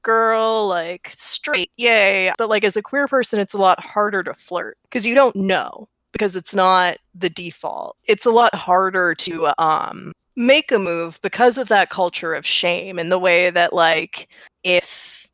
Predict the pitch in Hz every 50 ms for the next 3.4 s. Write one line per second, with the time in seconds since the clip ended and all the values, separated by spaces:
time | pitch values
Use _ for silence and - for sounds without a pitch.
0 | _ _ - - - 202 202 196 196 185 - 254 220 269 233 214 - 214 214 202
1 | 196 - - 220 214 208 190 175 143 143 - 175 170 165 165 - - - _ -
2 | _ - 185 180 180 175 170 - - - 220 202 208 202 - 196 185 175 - -
3 | 185 180 175 170 170 170 185